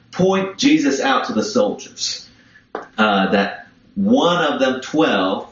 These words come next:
this was Jesus. And it's interesting to see how he does it. In Matthew twenty-six forty-nine, it says, "And he came up to Jesus at once and said, 'Greetings, Rabbi.'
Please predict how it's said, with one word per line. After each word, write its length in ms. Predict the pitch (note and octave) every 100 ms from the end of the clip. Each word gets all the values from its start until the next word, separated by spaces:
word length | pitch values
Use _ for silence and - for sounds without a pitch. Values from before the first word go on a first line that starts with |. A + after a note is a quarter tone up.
| _
this 280 | G#2+ B2+ A2+
was 360 | A#2+ A#2 G#2
Jesus. 760 | A2 B2+ G#2 - - - - - _ _ _ _ _ _ _
And 100 | C4+
it's 100 | -
interesting 680 | - G3+ F#3+ - E3+ D#3
to 120 | - C3
see 260 | - D#3
how 200 | C#3+ C3+
he 100 | B2+
does 360 | A2 B2 B2+ -
it. 80 | - _ _ _ _
In 140 | A3
Matthew 380 | A3 C4 - C#4+
twenty-six 640 | - C#3 D#3 D3 - C3+ -
forty-nine, 680 | C3 A#2+ A2+ F#2 F2 G2+ - - - - - -
it 160 | - -
says, 280 | B2+ B2 A#2
"And 160 | A#2
he 120 | B2+
came 280 | - D3 C#3+
up 220 | E3 E3
to 120 | - -
Jesus 840 | - D#3 D#3 G2 - - - - -
at 200 | G3 A3
once 760 | C4 C#3 - - - - - _ _ _ _ _ _
and 140 | - -
said, 380 | - - - - _
'Greetings, 640 | G#2+ D#3+ A#3 A3+ D#3 A#2 G#2
Rabbi.' 540 | B2 A#2+ G2+ G2 -